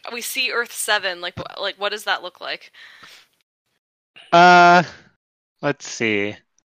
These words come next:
Speaker 2: Um, so the way they disappear is very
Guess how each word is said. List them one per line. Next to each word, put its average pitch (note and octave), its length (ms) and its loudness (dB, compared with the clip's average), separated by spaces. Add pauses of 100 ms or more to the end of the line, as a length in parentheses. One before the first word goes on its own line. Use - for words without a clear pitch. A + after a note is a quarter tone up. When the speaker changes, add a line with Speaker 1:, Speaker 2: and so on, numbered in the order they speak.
(480)
Speaker 2:
Um, C#3 600 4
so D3 500 4
the C#3+ 140 2
way F3+ 220 8
they D3+ 260 4
disappear C3+ 760 2
is A2+ 260 -2
very B2+ 280 4